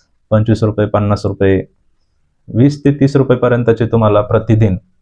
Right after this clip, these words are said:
कॅरेट मागं नाही का ही सुधारणा होण्याचे चान्सेस आहे आणि सुधारणा होऊ शकतात. आणि त्यातल्या त्यात काय झालं, आता हे जर सतरा तारखेपासून ते पंचवीस तारखेपर्यंतचं पण एक, अ,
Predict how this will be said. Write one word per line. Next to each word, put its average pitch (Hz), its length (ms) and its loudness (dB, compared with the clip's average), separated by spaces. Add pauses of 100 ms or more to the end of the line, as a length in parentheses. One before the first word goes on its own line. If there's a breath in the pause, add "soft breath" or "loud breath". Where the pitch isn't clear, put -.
(160)
कॅरेट 110 240 2
मागं 110 280 2
नाही 104 120 -2
का 101 100 -4
ही 101 160 0
सुधारणा 101 460 0
होण्याचे 95 520 0 (580)
चान्सेस 107 400 -2
आहे 92 160 2 (120)
आणि 98 200 -4 (100)
सुधारणा 98 400 0 (240)
होऊ 113 180 2
शकतात. 90 340 -4 (520 loud breath)
आणि 110 380 0
त्यातल्या 110 300 2
त्यात 123 140 2 (100)
काय 120 140 2
झालं, 107 220 2
आता 110 360 0
हे 107 200 0
जर 110 80 -2
सतरा - 320 -2
तारखेपासून 104 560 -4
ते 95 100 -10
पंचवीस 104 340 -10
तारखेपर्यंतचं 98 800 -4
पण 98 220 -6
एक, 98 220 -6
अ, 95 440 0